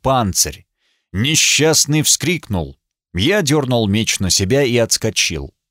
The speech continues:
Из глубокой раны хлынула кровь. Меч выпал из его руки.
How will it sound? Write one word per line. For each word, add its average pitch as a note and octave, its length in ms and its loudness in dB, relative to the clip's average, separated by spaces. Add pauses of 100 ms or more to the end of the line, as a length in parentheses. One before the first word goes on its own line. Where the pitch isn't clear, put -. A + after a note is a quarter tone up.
(220)
Из G#2+ 180 -2
глубокой C#3+ 480 0
раны C#3 340 2
хлынула C3+ 560 0
кровь. A#2+ 500 -2 (400)
Меч D3+ 480 2
выпал D#3 460 2
из C#3+ 140 0
его C#3+ 260 2
руки. C3+ 480 -4